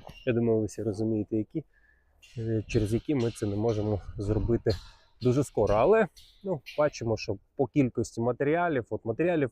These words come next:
просто завались, ну, накупили, дальше нема куди. Ну, в принципі, це все, що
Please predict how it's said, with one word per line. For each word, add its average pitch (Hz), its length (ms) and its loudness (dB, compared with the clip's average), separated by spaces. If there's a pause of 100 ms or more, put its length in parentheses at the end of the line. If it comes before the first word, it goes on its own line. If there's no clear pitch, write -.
просто 131 300 0
завались, 110 580 0 (180)
ну, 101 260 -2
накупили, 131 720 0 (480)
дальше 123 380 -2
нема 113 220 0
куди. 95 320 -4 (1040)
Ну, 143 80 -6
в - 80 -10
принципі, 156 360 -4
це 135 160 -4
все, 113 320 -2 (420)
що 110 380 -4